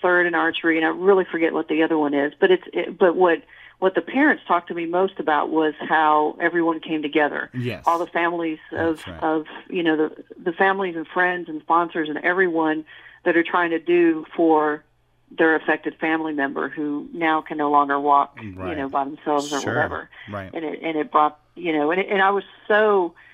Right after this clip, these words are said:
Speaker 1: it tickled me so much to know that billiards was a part of that. I just can't
Speaker 2: Absolutely.
Speaker 1: even express how, how cool that
Speaker 2: Absolutely.
Speaker 1: was.
Speaker 2: Absolutely. Absolutely.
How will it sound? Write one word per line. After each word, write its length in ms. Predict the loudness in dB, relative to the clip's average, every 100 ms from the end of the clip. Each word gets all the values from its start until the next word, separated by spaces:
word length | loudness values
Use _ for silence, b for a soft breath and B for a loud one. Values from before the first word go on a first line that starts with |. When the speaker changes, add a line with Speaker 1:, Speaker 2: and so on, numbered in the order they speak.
| b b 0
Speaker 1:
it 200 | 0 0
tickled 340 | -4 -2 -2
me 160 | -4 -10 -2
so 160 | -2
much 260 | 2 -2 -2
to 80 | -6
know 220 | 0 2
that 360 | 0 -4 -10 0
billiards 380 | 4 4 2 -2
was 160 | -4
a 40 | -4
part 280 | 0 0
of 60 | 0
that. 260 | -2 -2 -4
I 100 | -6
just 140 | -6
can't 100 | -8
Speaker 2:
Absolutely. 200 | -6 -4
Speaker 1:
even 180 | -4 -4
express 440 | -6 -6 -4 -4 -4
how, 380 | -2 0 0 -2
how 340 | -2 -2 -4
cool 220 | -4 -4
that 140 | -2 -2
Speaker 2:
Absolutely. 100 | -2
Speaker 1:
was. 220 | -2 -4 -8 -10
Speaker 2:
Absolutely. 760 | -10 -10 -12 -12 -12 -12 -14 -16
Absolutely. 720 | -12 -14 -12 -14 -14 -14 -14